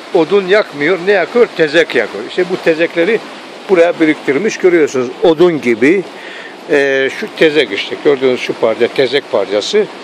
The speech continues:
Ee, acaba bunun kalıbı var mı onu da bilmiyorum. Ee, görüyorsunuz tezekler yığmış,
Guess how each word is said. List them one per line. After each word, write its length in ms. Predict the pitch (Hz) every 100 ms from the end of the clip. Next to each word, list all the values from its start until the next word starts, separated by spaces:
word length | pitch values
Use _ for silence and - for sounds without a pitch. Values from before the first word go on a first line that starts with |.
| - - - -
Ee, 640 | 135 127 123 120 120 120 123
acaba 320 | 139 156 160 151
bunun 160 | 156
kalıbı 480 | 147 147 151 147 156
var 140 | 170 135
mı 80 |
onu 140 | 131 139
da 160 | 143
bilmiyorum. 420 | 156 135 110 143 170 123
Ee, 180 | 120 120 120 117 113 160
görüyorsunuz 360 | 185 160 127 -
tezekler 420 | 127 131 - 127
yığmış, 480 | 120 135 120 107